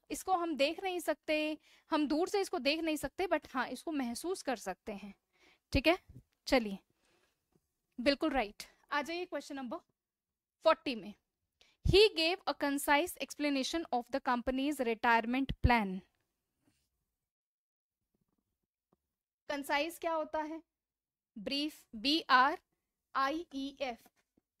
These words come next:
अब देखो यहाँ पर आई ई ई, फिर से ई का साउंड आ रहा है, राइट? बार बार बताती हूँ, स्पेलिंग एरर में भी पूछते हैं। To think carefully।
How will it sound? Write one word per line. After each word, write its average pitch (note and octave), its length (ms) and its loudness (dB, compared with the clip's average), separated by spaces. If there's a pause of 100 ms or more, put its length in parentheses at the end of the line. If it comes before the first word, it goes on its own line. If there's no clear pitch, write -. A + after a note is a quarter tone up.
(680)
अब B3+ 100 -6
देखो C4 300 -6
यहाँ C4+ 320 -6
पर D4+ 120 -6 (160)
आई C4+ 240 -2 (140)
ई B3+ 260 -8 (100)
ई, C#4 340 -6
फिर C4 140 -12
से D#4+ 160 -12
ई C#4+ 300 -10
का C#4+ 100 -8
साउंड B3 380 -10
आ A#3 100 -6
रहा G#3+ 140 -10
है, G#3 80 -10
राइट? B3 360 -4 (140)
बार B3 180 6
बार C#4 160 4
बताती C4 380 2
हूँ, C#4 80 0
स्पेलिंग B3+ 380 0
एरर B3+ 200 -2
में B3+ 140 -4
भी A#3+ 80 -8
पूछते A#3+ 380 -6
हैं। G#3 220 -6 (880)
To D4 80 2
think F#4 320 2
carefully। D4 520 4